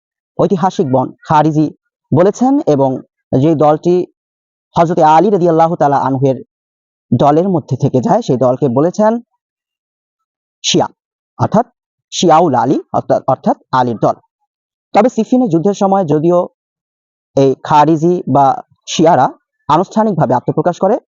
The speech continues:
অনেক পূর্ব থেকেই এদের বিষয়ে আল্লাহ রাসূল সাল্লাল্লাহু আলাইহি ওয়াসাল্লাম সতর্ক করেছিলেন। হযরত মুহাম্মদ রাসূলুল্লাহ সাল্লাল্লাহু আলাইহি ওয়াসাল্লাম একদা হযরত আলী রাদিয়াল্লাহু তাআলা আনহুকে ডেকে বললেন, "তোমার সাথে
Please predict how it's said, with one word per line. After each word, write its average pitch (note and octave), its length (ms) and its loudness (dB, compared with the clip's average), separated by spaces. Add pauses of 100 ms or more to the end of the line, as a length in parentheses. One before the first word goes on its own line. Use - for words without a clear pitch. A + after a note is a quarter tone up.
(680)
অনেক G#3 340 2
পূর্ব F3+ 240 0
থেকেই F3 320 -2 (560)
এদের C#3 300 0 (1000)
বিষয়ে G3 460 0 (160)
আল্লাহ D#3 180 2
রাসূল E3+ 200 -2
সাল্লাল্লাহু D3+ 500 0
আলাইহি D#3+ 180 -2
ওয়াসাল্লাম D#3+ 140 -2
সতর্ক D#3 400 -2
করেছিলেন। A2 360 -2 (1080)
হযরত G3 220 0
মুহাম্মদ A3 420 0
রাসূলুল্লাহ D#3+ 480 0
সাল্লাল্লাহু F#3 480 0
আলাইহি B2+ 180 0
ওয়াসাল্লাম F3 300 -2
একদা G3 240 -2
হযরত E3+ 240 -2
আলী D#3+ 340 2
রাদিয়াল্লাহু D#3+ 460 0
তাআলা D3 220 0
আনহুকে C3 240 -4
ডেকে B2+ 180 -2
বললেন, E3 400 2 (460)
"তোমার A3+ 260 2
সাথে A#3 280 0